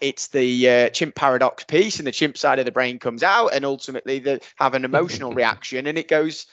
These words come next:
Speaker 1: it doesn't go very nicely whatsoever. And it's about having a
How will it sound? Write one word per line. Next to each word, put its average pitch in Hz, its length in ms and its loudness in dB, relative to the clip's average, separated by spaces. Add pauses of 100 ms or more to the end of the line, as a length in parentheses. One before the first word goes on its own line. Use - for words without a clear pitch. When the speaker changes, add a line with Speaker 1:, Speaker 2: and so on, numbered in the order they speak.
(160)
Speaker 1:
it 160 140 -8
doesn't 170 240 -2
go 160 160 2
very 160 240 2
nicely 160 500 -4
whatsoever. 151 880 0 (320)
And 156 80 0
it's 165 200 -4
about 185 360 0
having 170 380 -4
a 143 360 0